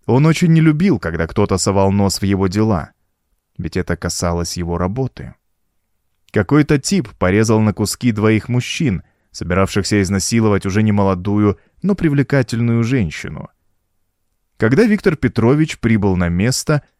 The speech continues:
он обнаружил бедняжку, вжавшуюся в стену у мусорных баков. От ее достоинства, грации и сексуальности ничего не осталось.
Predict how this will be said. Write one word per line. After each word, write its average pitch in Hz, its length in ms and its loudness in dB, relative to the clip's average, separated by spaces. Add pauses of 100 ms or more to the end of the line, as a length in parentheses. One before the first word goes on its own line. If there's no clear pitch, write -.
(160)
он 202 180 4
обнаружил 170 480 2
бедняжку, 127 720 0
вжавшуюся 113 840 0
в - 60 -10
стену 120 400 0
у 113 40 0
мусорных 113 520 -2
баков. - 540 -6 (800)
От - 140 -6
ее 104 200 2
достоинства, 110 880 0
грации 95 720 0
и 90 60 -4
сексуальности 113 1000 0 (240)
ничего 123 420 0
не 123 120 2
осталось. - 760 -4